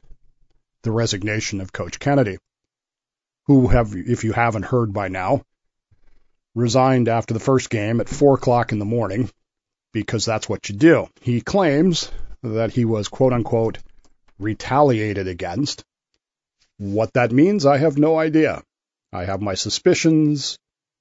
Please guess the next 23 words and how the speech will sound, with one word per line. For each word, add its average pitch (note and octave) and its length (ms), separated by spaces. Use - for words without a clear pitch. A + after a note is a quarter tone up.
but D3 160
I B2+ 60
don't G#2 280
know G#2+ 480
because G#2 240
he A#2 120
won't G2+ 280
say A#2 400
what G2+ 180
it G2 80
was G2+ 300
that F#2+ 180
he - 200
was F#2 160
being F#2+ 220
retaliated G2 720
for. G2 260
Um, G2 440
I A#2+ 80
just C3+ 240
have D3 240
some - 160
short C3 560